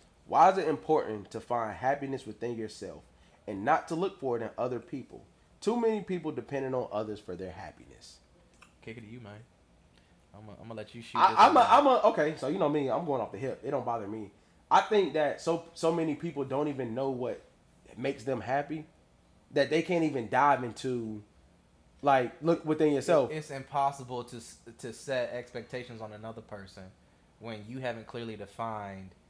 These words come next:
Speaker 2: within yourself
Speaker 1: Yeah.
Speaker 2: what, what you like to see as, you know, what you call happiness, right?
Speaker 1: And, and I'ma
Speaker 2: Yeah.
Speaker 1: say this.
Speaker 2: I got
Speaker 1: I'ma
Speaker 2: you.
Speaker 1: say this. This is gonna be an unpopular opinion, but I'ma say it. Like, even when you get married and have
Speaker 2: Right.
Speaker 1: families, right?
Speaker 2: Right.
Speaker 1: It's easy to forget that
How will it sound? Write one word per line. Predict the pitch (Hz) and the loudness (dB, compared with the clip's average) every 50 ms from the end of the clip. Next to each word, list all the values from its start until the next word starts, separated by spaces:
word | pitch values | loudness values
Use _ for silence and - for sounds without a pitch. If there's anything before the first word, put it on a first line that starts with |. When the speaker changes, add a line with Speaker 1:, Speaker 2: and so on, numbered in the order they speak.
| _ _ _ _ _ _ _ | _ _ _ _ _ _ _
Speaker 2:
within | 110 127 143 160 160 160 | -8 -6 -4 -2 -2 0
yourself | 156 151 147 - - 170 165 151 139 127 - 185 | 0 -2 0 4 8 8 10 10 8 6 4 4
Speaker 1:
Yeah. | 254 294 285 160 131 110 92 - - _ - | 4 6 6 6 4 2 -2 -6 -16 _ -14
Speaker 2:
what, | - 123 143 160 165 165 160 - 147 | -6 -2 2 4 4 4 4 2 -2
what | 139 143 156 170 165 151 - - | -2 2 4 4 4 4 0 -4
you | 180 185 | -6 -2
like | 170 156 135 139 139 139 | 2 4 4 4 4 2
to | 151 143 | -2 -6
see | 139 - 151 147 139 139 | -6 -4 -6 -4 -2 -2
as, | 131 131 131 - | -2 -2 -4 -6
you | 156 175 170 | -4 0 2
know, | 156 143 | 2 4
what | 143 160 165 165 165 | 4 4 2 2 2
you | 170 165 156 | -2 -6 -6
call | 147 - 156 147 139 135 | -4 0 2 4 4 4
happiness, | 147 139 127 - 117 104 98 104 | 4 2 2 0 -4 -12 -10 -4
right? | 113 208 | -2 0
Speaker 1:
And, | 214 - - | 0 4 6
and | 196 208 | 8 8
I'ma | 240 311 | 8 6
Speaker 2:
Yeah. | |
Speaker 1:
say | - 240 240 240 | 6 4 2 4
this. | 277 294 330 - | 2 2 -2 -2
Speaker 2:
I | 117 | -4
got | 107 - 165 | -2 2 2
Speaker 1:
I'ma | 208 226 | 2 2
Speaker 2:
you. | 220 | 2
Speaker 1:
say | 226 226 226 | 0 0 2
this. | 233 185 | 2 0
This | 156 196 208 | -2 -2 -4
is | 190 | -2
gonna | 156 170 165 | -4 -2 -2
be | 160 | -2
an | 147 - - | -2 0 0
unpopular | 151 160 165 - 175 160 160 - 151 147 135 | 0 0 0 2 2 2 2 2 0 -2 -2
opinion, | 131 - - 175 165 143 123 113 107 107 107 107 - - | -2 -4 -6 -4 -4 -4 -4 -4 -6 -8 -10 -12 -12 -6
but | 131 113 | -4 -2
I'ma | 113 135 131 | -2 -2 -4
say | 120 - 165 151 127 | -4 -4 -2 -2 -2
it. | 113 | 0
Like, | 120 117 - 156 | -2 -4 -4 -4
even | 202 208 196 | -4 -2 -2
when | 185 175 | -2 -2
you | 175 170 | -2 -4
get | 160 151 147 139 | -6 -6 -6 -4
married | 151 160 147 113 95 - - - - | -2 -2 -4 -4 -6 -8 -14 -12 -10
and | 104 | -8
have | 113 131 131 123 | -4 -2 -2 -2
Speaker 2:
Right. | - - | -2 -2
Speaker 1:
families, | 143 151 135 117 113 110 | -2 -2 -2 -2 -4 -4
right? | 127 135 147 147 - - _ | -2 -2 -2 -4 -6 -10 _
Speaker 2:
Right. | - 127 143 156 - - _ _ _ _ - | -8 -8 -8 -8 -10 -14 _ _ _ _ 2
Speaker 1:
It's | 185 208 202 - - | 2 2 4 2 0
easy | 196 208 185 185 175 | 0 0 0 -2 -2
to | 147 143 | -4 -4
forget | - - 123 120 127 151 147 - - - | -4 -4 -4 -2 -2 -4 -4 -4 -6 -4
that | 113 110 110 110 98 - - - | -2 0 0 0 -2 -4 -8 -14